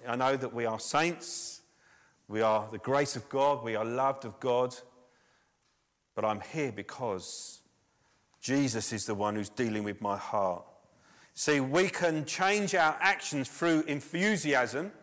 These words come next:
until that dies out, as I said earlier.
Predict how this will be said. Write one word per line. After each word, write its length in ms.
until 420
that 200
dies 300
out, 340
as 80
I 20
said 240
earlier. 340